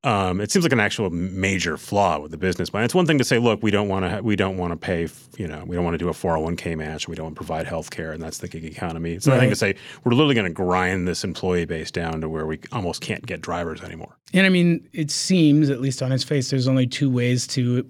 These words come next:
Speaker 2: make your margins better, and that's either increase prices for the riders or decrease wages for the drivers, right? And so people are very price sensitive and not willing to pay a lot more, so that's usually where they take the hit, is the drivers. I think it's funny 'cause there are some analogies on,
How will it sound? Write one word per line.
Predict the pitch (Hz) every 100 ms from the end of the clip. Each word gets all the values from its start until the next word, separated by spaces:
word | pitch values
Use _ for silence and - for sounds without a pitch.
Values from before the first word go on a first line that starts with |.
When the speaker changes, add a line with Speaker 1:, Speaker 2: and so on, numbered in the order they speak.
| 151 208
Speaker 2:
make | 135 131 127
your | 127
margins | 127 151 143 123
better, | 113 120
and | 127 131
that's | 123 131
either | 123 120
increase | 120 117 131 127
prices | - 131 123 113 123 117
for | -
the | 123
riders | 113 107 127 139 120
or | 110
decrease | 110 117 - 120 110 -
wages | 120 107 107 110 -
for | 113
the | 110
drivers, | 107 110 - - -
right? | 110 123
And | 110 110
so | 131 120 117 - - - - - _ -
people | 135 139
are | 131 120
very | 135 151 123 127
price | 131 127 127
sensitive | 131 120 131 139
and | 120
not | 120 127
willing | 127 135
to | 110
pay | 135
a | 131
lot | 135 123 127
more, | 143 131 120
so | -
that's | 123 113 135
usually | 143 131 123 117
where | 113
they | 117 110
take | 131 113
the | 110
hit, | 151 117
is | 104
the | -
drivers. | 110 127 135 120 - -
I | 160
think | 165 220
it's | 151
funny | - 151
'cause | 131 127
there | 120 135
are | 139
some | 143 151 139
analogies | 135 127 139 131 135 127
on, | 123 120